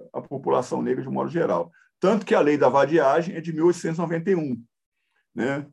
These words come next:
Que aí começa a criminalizar capoeirista, começa a criminalizar pessoas de matriz, de religião de matriz africana, né?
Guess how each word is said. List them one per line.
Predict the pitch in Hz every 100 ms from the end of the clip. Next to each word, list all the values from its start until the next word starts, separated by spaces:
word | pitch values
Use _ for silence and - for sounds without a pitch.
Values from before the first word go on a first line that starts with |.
| _
Que | 107
aí | 127
começa | 143 143 143 147
a |
criminalizar | - 151 143 139 131 107 113
capoeirista, | 117 117 143 131 143 139 - 131 135 - _
começa | 113 117 170
a |
criminalizar | 147 139 135 127 117 101 98 90 - _ _ _ -
pessoas | 117 110 135 123 104
de | 95 - 110 104 98
matriz, | - 104 107 110 101
de | 113
religião | 110 123 107 117 117
de |
matriz | 110 104 113 113
africana, | 117 156 151 147 143 135 135 139 _ _ _ -
né? | 113 143 143